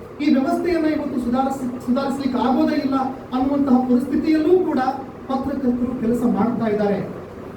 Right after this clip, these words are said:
ಯಾವ ರೀತಿಯಾದಂತಹ ಪರಿಸ್ಥಿತಿ ಇವತ್ತು ದೇಶದಲ್ಲಿ, ಆ, ನಿರ್ಮಾಣ ಆಗ್ತಾ ಇದೆ ಅನ್ನೋದಕ್ಕೆ ಒಂದೆರಡು ಸಣ್ಣ ಎಕ್ಸಾಂಪಲ್. ಸುಪ್ರೀಂ ಕೋರ್ಟ್ನ ಎದುರುಗಡೆ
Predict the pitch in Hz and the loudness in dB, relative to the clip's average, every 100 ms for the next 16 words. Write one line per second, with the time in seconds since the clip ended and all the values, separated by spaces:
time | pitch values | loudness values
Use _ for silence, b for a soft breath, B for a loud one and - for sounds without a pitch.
0 | - 240 294 349 339 330 311 285 - 285 | 2 6 6 4 2 0 0 -2 -2 -2
1 | 285 247 - - 262 254 240 220 247 - | 2 2 2 -2 -2 -2 0 2 2 2
2 | 254 247 240 240 - - - - 247 247 | 0 4 4 2 -4 -10 -10 0 2 4
3 | 226 254 285 294 277 262 - 254 240 247 | 4 4 4 2 2 0 0 2 6 8
4 | 240 247 247 262 240 285 - 254 277 254 | 8 4 0 -2 -2 -2 -2 -2 0 2
5 | - 247 240 214 240 240 - - - - | 2 2 2 2 2 0 -4 -10 -10 -10
6 | - - - - 311 - 349 320 311 302 | -12 -14 -16 0 2 4 4 4 4 2
7 | 294 269 233 233 247 240 233 240 | 2 2 4 4 4 4 4 4